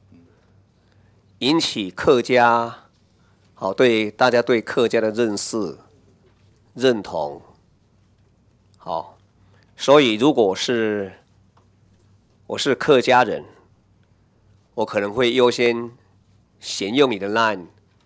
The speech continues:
把它传给朋友，哦。然后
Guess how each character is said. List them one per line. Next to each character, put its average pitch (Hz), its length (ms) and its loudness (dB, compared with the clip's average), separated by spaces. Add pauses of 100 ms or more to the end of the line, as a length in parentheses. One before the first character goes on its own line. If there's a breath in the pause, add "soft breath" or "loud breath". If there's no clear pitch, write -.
(420)
把 104 100 -10
它 110 320 0
传 107 260 -8
给 90 160 -8
朋 92 220 -14
友， 87 160 -12 (1500)
哦。 90 260 -20 (3250)
然 139 120 4
后 131 300 6